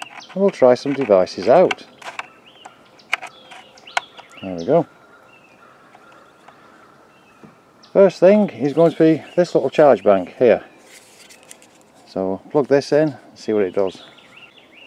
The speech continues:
There we are, plugged it in. And if you can see, little red light in there is flashing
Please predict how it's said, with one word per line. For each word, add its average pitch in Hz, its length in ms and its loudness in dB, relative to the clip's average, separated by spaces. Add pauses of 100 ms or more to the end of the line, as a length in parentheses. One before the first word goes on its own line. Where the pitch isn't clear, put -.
(440)
There 175 100 0
we 127 80 2
are, 139 200 4 (140)
plugged 185 220 2
it 98 160 -6
in. 120 220 0 (1700)
And 123 420 -4 (100)
if - 80 -20
you 107 120 -8
can 113 140 -12
see, 185 340 0 (1120)
little 123 220 -8
red 123 180 4
light 139 320 2
in 139 120 0
there 135 200 4
is 123 80 -2
flashing 160 480 -2